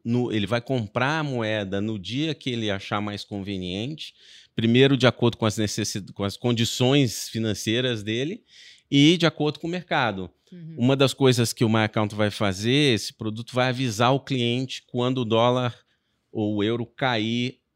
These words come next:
Speaker 1: a, a, pra um certo nível e dizer, "Olha, o,
Speaker 2: Agora é
Speaker 1: a
Speaker 2: vantajoso,
Speaker 1: oportunidade
Speaker 2: né?
Speaker 1: tá na hora, entra, faz", e ele vai fazer isso em questão de segundos.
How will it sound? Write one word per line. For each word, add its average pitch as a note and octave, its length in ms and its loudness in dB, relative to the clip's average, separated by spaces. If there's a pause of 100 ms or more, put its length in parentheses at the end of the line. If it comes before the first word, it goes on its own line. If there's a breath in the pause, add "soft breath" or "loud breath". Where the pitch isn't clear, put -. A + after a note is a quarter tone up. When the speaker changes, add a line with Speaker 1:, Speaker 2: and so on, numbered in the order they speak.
(120)
Speaker 1:
a, - 220 -20
a, G2+ 340 -8
pra A2+ 200 -6
um A2+ 80 -2
certo G#2+ 360 -4
nível C3+ 560 -4
e E3 40 -8
dizer, B2+ 240 -2
"Olha, F#2+ 260 0
o, G2+ 520 -14
Speaker 2:
Agora F3+ 300 -4
é - 20 0
Speaker 1:
a F3 40 -4
Speaker 2:
vantajoso, G#3 400 0
Speaker 1:
oportunidade C3+ 580 4
Speaker 2:
né? B2+ 80 -12
Speaker 1:
tá A#2+ 140 6
na A#2 120 2
hora, B2 400 4
entra, C3 400 -2 (360 loud breath)
faz", C3 440 2
e C3+ 60 0
ele C#3+ 140 0
vai C#3 100 2
fazer B2+ 240 -2
isso C3 160 -4
em C3 40 -6
questão C3 340 -2
de B2 80 -4
segundos. G#2 760 0